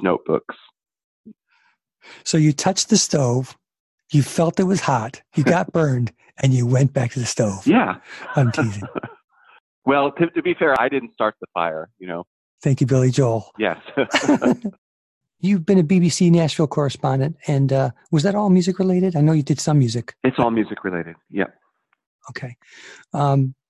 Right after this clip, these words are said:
Speaker 2: and you've done liner notes for B-, Burt Bacharach.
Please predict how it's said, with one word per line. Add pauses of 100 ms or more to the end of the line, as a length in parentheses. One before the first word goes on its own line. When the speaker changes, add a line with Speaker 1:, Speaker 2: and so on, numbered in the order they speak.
(120)
Speaker 2:
and
you've
done
liner
notes
for
B-, (100)
Burt
Bacharach.